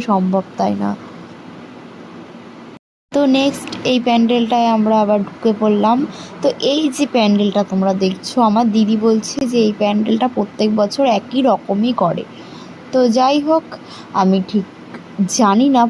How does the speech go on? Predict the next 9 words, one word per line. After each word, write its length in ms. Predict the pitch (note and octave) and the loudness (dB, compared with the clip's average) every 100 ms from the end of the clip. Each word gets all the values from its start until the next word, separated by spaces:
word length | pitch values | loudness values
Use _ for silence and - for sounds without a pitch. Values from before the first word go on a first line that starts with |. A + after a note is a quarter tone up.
| - | 0
প্রত্যেক 340 | G3+ - G#3+ G3 | -4 0 0 0
বছর 180 | F#3+ G#3 F#3 | 0 2 4
আমার 140 | F3+ F3+ | 4 4
আইডিয়া 300 | F3+ F3+ A3+ G3+ | 4 4 4 4
নেই। 120 | F#3 A3+ - - - - - G#3+ | 4 2 -4 -18 -18 -18 -6 2
উম, 320 | A3 A3 A3+ A3+ A#3 | 6 6 6 4 4
তো 80 | A#3 A3+ A3 | 6 6 4
যাই 200 | B3+ C4+ C#4 | 2 4 2
হোক, 140 | C#4 | 2